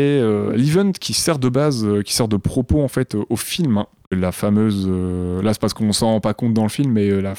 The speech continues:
la, la course de relais qui a servi à ramener les médicaments en vrai dans l'histoire de Togo et Balto, donc, euh, de ramener les vaccins à Nome, ça a donné lieu à une course, euh,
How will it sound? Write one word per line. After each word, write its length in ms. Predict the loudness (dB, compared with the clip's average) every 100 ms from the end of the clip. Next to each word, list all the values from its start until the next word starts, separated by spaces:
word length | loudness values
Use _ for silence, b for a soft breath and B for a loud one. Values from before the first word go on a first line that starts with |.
| -8 -10
la, 60 | -10 -12
la 80 | -12
course 340 | -6 -4 -4 0
de 80 | 0
relais 360 | 2 4 2
qui 80 | 0
a 40 |
servi 280 | -6 -6 -4
à 60 | -4
ramener 300 | 0 0 2
les 80 | 0
médicaments 420 | -2 -2 -2 -2
en 100 | -4
vrai 300 | -4 -2 -2 -2 _ -16
dans 180 | -14
l'histoire 320 | -12 -6 -4 -4
de 80 |
Togo 440 | -4 0 2 4 4
et 60 | 2
Balto, 440 | -4 -6 -4 -2
donc, 220 | -4 -8
euh, 40 | -16
de 340 | -16 -16 -8
ramener 300 | 0 2 2
les 80 | 0
vaccins 380 | -2 -2 -2 0
à 60 |
Nome, 240 | 2 2 2 B B B B -6
ça 160 | 0
a 40 | 2
donné 240 | 2 2
lieu 220 | 2 4
à 60 | 4
une 240 | 4 0
course, 480 | 0 -2 -2 -2 0
euh, 460 | 0 0 -2 -6